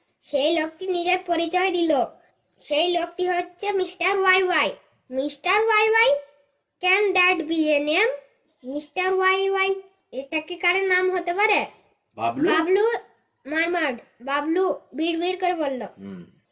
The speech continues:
Speaker 1: "All my classmates used to mock me for my name।" আমার সকল সহপাঠীরা আমার নাম নিয়ে আমাকে রাগাতো। The man said in sad tone।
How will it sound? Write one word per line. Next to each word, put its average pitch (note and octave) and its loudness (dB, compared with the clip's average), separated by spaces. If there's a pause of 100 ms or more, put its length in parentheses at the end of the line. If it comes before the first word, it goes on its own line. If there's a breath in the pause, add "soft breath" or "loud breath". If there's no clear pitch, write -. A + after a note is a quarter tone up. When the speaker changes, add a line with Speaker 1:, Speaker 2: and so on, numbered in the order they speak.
(160)
Speaker 1:
"All F4+ 2
my G4+ 4
classmates F4+ -2
used F4 -2 (500)
to E4 0
mock F4+ 0 (220)
me F4 2 (500)
for F#4 2
my F#4 4
name।" B3+ 0 (380)
আমার E4+ 0
সকল E4+ -2
সহপাঠীরা F4+ -2 (400)
আমার D#4+ 0
নাম F4 2
নিয়ে F4+ 0
আমাকে F4 -2
রাগাতো। D4+ 0 (680)
The C#4+ 2
man E4+ 2 (100)
said D#4+ 2 (520)
in E4+ -2
sad E4+ 0
tone। G#3 -2